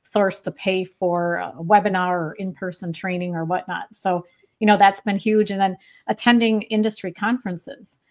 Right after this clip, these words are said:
Um, you know, I was doing quite a bit of that, well, pre-covid anyway. Um, you know, then it's, it's slowly getting back to that, but just meeting people. And again, if you offer a tidbit of, of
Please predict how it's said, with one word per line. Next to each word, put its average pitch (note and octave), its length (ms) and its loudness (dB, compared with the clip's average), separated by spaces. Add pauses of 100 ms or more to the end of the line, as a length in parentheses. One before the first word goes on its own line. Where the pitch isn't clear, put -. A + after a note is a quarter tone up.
(240)
Um, F#3 340 -2
you G#3+ 60 -4
know, G3 80 0
I F#3+ 60 2
was F#3+ 160 -4
doing F#3+ 400 -4
quite F#3 260 -2
a - 20 -2
bit G#3 180 -2
of F#3 200 -6
that, F3+ 320 -2 (100)
well, F3 320 -8
pre-covid E3+ 480 -6
anyway. F#3 560 -2
Um, G3 380 0
you A3 100 -6
know, F#3 160 -6
then F#3 160 0
it's, - 200 -12
it's G3+ 200 -12
slowly F#3 460 -2
getting F#3+ 180 -6
back F#3+ 280 -2
to G3+ 80 -12
that, F3+ 280 -2
but F#3 220 0 (380)
just B3 280 -2
meeting B3+ 380 6
people. G#3+ 340 0
And G3+ 80 -2
again, B3 280 2
if A#3+ 120 -2
you G3 160 -6
offer G#3+ 340 0
a E3+ 80 -4
tidbit A3+ 460 0
of, F#3 300 -2
of A3+ 200 -8